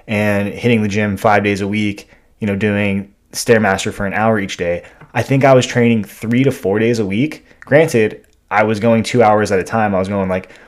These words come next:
one hour of striking, one hour of wrestling. But still, you know, that's only four to six hours total. That's still the same amount of time you would go,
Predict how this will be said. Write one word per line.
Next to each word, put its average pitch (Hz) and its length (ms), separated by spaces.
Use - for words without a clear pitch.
one 110 240
hour 104 280
of 95 80
striking, 101 440
one 101 140
hour 92 240
of 90 60
wrestling. 98 520
But 131 120
still, - 400
you 98 80
know, 113 160
that's 120 160
only 123 160
four 131 320
to 120 60
six - 260
hours 113 360
total. 117 300
That's 131 160
still 170 140
the 131 80
same 117 200
amount 107 180
of 95 60
time 107 220
you 98 120
would 104 180
go, 147 320